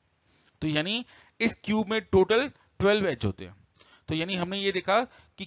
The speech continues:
क्यूब में सिक्स फेस होते हैं, एट वर्टेक्स होते हैं और ट्वेल्व एजेस होते हैं। इसको नोट कर लेते हैं। तो क्यूब के अंदर वर्टेक्स होंगे अपने पास एट,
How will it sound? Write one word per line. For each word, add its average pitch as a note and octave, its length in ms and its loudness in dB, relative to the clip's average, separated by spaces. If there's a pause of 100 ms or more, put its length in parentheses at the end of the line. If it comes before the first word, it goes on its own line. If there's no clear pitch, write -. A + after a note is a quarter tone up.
क्यूब G3+ 300 -4
में A3 160 -2
सिक्स - 340 -6
फेस G3+ 320 -4
होते A3+ 200 0
हैं, B3 320 -12 (1700)
एट G3 260 2
वर्टेक्स F3 460 4
होते A3 200 4
हैं B3 160 -4 (800)
और E3+ 220 2 (120)
ट्वेल्व A#3+ 260 0 (260)
एजेस D3 220 -4 (100)
होते F#2+ 220 -4
हैं। F2 80 -20
इसको - 1200 -10
नोट E3+ 240 2
कर G3+ 120 -2
लेते G3 200 -2
हैं। B3 120 -6 (1000)
तो D#3+ 60 -4 (100)
क्यूब G#3 240 -2
के A3 140 -2
अंदर G#3+ 220 2
वर्टेक्स D#3+ 480 0
होंगे G3+ 220 0
अपने G3 220 -4
पास G#3 460 0 (380)
एट, F3+ 240 -4